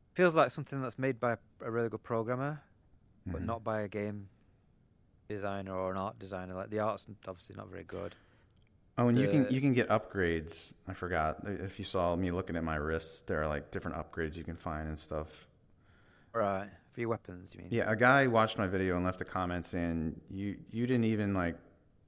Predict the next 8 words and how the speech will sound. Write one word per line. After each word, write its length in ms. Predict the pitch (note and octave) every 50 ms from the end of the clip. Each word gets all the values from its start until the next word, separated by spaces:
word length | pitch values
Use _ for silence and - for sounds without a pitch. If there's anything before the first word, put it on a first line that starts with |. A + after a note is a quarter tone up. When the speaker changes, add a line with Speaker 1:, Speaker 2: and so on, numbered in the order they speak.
| - _ _ _ _ _ _ _ _ _ _ _ _ _ _
Speaker 2:
figure 280 | - - A2 G#2 G2+ G2
out 140 | F#2+ F2 -
half 300 | - G2+ G2+ G#2 G2 -
of 140 | G2+ E2+
the 60 | E2 F#2
game's 300 | F2+ F#2+ F#2 F2 F2 -
mechanics," 760 | E2 D#2 - - G2+ F#2+ F2+ E2 D#2+ - - - - - -
and 340 | F2 E2 D#2 D2+ D2+ D#2